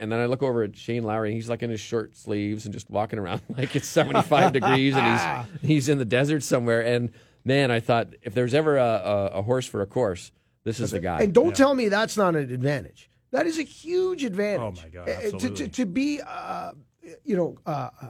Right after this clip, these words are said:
Speaker 2: acclimated to that type of weather, that type of golf, to not be wearing nine thousand layers,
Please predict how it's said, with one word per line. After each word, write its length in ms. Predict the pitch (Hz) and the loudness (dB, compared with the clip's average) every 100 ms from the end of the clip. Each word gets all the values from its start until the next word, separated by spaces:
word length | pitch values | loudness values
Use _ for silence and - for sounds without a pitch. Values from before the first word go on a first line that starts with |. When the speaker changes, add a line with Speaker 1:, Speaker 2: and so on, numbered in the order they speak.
| - | -8
Speaker 2:
acclimated 680 | 180 214 220 202 196 185 175 | -6 -2 0 2 2 2 0
to 100 | 156 | 0
that 280 | 147 190 - | 0 0 -2
type 240 | - 185 | -4 -2
of 100 | 160 | -2
weather, 360 | 147 180 180 160 | 0 0 2 2
that 220 | 170 190 | 2 -2
type 260 | - 185 147 | -2 -2 -2
of 140 | 139 | -2
golf, 360 | 156 170 160 160 - _ _ | 2 2 2 -4 -18 _ _
to 120 | 175 | -2
not 420 | 165 180 208 208 | 0 2 0 -2
be 140 | 160 180 | -4 0
wearing 400 | 175 180 175 160 | 0 0 0 0
nine 280 | 151 175 175 | 0 -2 -2
thousand 480 | 180 175 151 156 139 | -2 -2 0 -2 -2
layers, 520 | 147 156 151 156 | -2 -2 -4 -6